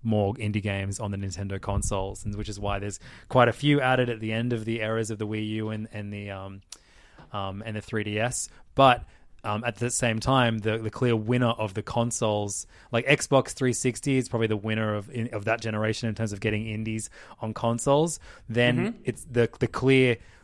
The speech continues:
Speaker 1: like, winner of the console to play indie games on is the Vita after that. Um,
Speaker 2: Yep, okay.
Speaker 1: The Vita really, really, like, I don't know, it was just, that was where you played, you know, Rogue Legacy. That was where you played Guacamelee.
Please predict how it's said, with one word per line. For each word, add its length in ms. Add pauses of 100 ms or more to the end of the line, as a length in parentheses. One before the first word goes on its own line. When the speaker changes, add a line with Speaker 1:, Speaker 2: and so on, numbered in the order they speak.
Speaker 1:
like, 160
winner 360
of 180
the 80
console 340
to 60
play 180
indie 220
games 320
on 220
is 160
the 100
Vita 480 (320)
after 240
that. 200 (840)
Um, 220
Speaker 2:
Yep, 240
okay. 400 (300)
Speaker 1:
The 80
Vita 540
really, 300
really, 340
like, 200
I 80
don't 80
know, 60
it 60
was 120
just, 160 (260)
that 160
was 140
where 100
you 160
played, 460 (240)
you 100
know, 100
Rogue 360
Legacy. 460
That 140
was 140
where 140
you 160
played 440 (280)
Guacamelee. 720